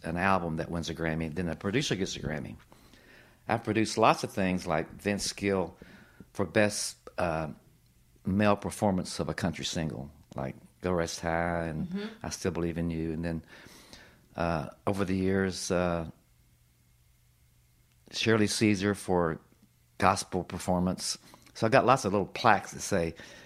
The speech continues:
Speaker 1: "For your participation in Grammy award-winning single performance."
Speaker 2: So you produced the songs, but you didn't get a Grammy.
Speaker 1: Right. So you only get a Grammy as a producer if you, if the album category you're in, like country album,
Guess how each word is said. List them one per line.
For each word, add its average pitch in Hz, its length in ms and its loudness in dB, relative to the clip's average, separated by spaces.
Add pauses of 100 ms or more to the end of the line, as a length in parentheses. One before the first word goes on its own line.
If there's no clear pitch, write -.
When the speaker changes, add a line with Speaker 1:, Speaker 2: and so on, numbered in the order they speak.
(220)
Speaker 1:
"For 107 140 2
your 117 180 6
participation 104 880 4
in 95 240 0
Grammy 107 380 6
award-winning 92 800 4 (1600)
single 123 440 4
performance." 98 560 2
Speaker 2:
So - 200 -6
you 262 220 -10
produced 247 520 -8
the 180 60 -14
songs, 202 420 -2
but 185 120 -10
you 208 120 -8
didn't 185 200 -8
get 165 120 -6
a - 40 -10
Grammy. 170 300 -4
Speaker 1:
Right. 110 320 8
So 110 100 2
you 110 120 8
only 165 160 8
get 151 100 8
a 127 40 6
Grammy 117 480 8
as 98 120 2
a 92 40 -2
producer 98 580 4
if 98 240 2
you, 98 240 2 (240)
if 92 220 -2
the - 200 2
album 104 540 6
category 87 640 2
you're 82 160 0
in, 80 180 4
like 73 200 0 (420)
country 117 360 4
album, 73 440 2